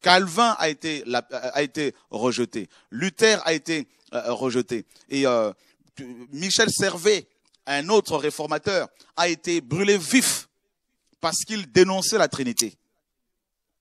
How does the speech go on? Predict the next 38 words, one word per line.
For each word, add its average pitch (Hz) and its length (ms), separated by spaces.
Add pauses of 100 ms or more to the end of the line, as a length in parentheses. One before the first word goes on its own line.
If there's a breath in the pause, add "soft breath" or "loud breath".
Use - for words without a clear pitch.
Il 160 120
a - 20
été 170 180
brûlé, 156 300 (100)
brûlé 175 300
vif 185 280 (280 soft breath)
au, 151 80
au, 147 320
au, 143 100 (300 soft breath)
comme 165 200
en 160 100
Suisse, 196 400
à 143 120
Genève 165 420
précisément. 117 580 (500)
Donc, 190 240 (720)
comprenez 226 380
un 214 120
peu, 196 240 (220 soft breath)
lisez 190 280
un 220 60
peu 190 120
l'histoire, 185 580 (220 soft breath)
euh, 120 320
l'histoire 175 460 (160 soft breath)
du 139 160
christianisme 160 800 (160 soft breath)
et 139 80
l'histoire 175 400
de 151 40
l'Église 147 380
aussi 175 260
en 135 120
lisant 131 240
les 131 100
Actes 135 120
des 113 60
Apôtres. 160 360